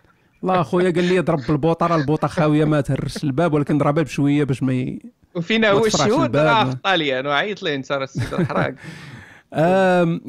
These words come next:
Speaker 1: كاين واحد ال-، الرأي دابا خرج مؤخرا، هو ديال أن هاد الفيديوهات دابا اللي كترات ديال القتل والذبح و-،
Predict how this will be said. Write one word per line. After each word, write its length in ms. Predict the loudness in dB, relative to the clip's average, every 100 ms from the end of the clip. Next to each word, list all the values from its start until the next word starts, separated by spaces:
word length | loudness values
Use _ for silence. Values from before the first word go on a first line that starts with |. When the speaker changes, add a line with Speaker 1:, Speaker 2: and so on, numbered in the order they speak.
| -2
Speaker 1:
كاين 240 | 0 2
واحد 340 | 0 0 -2 0
ال-، 140 | 0 0
الرأي 380 | -2 0 0 0
دابا 220 | 2 0
خرج 520 | -2 -2 -2 -2 -8 -18 _
مؤخرا، 600 | -6 -4 -6 -2 0 0 2
هو 180 | 2 2
ديال 340 | 0 0 0
أن 260 | 0 2 2
هاد 340 | 2 2 0
الفيديوهات 580 | -2 -2 2 2 2 2 -2
دابا 220 | 0 0
اللي 460 | 0 0 0 -2 -8 _ -20
كترات 440 | -2 0 2 0 -8 -20 _ -10
ديال 220 | -2 0
القتل 680 | 0 0 0 0 0 -2 -2
والذبح 640 | -4 -2 0 0 -2 -4
و-، 160 | -6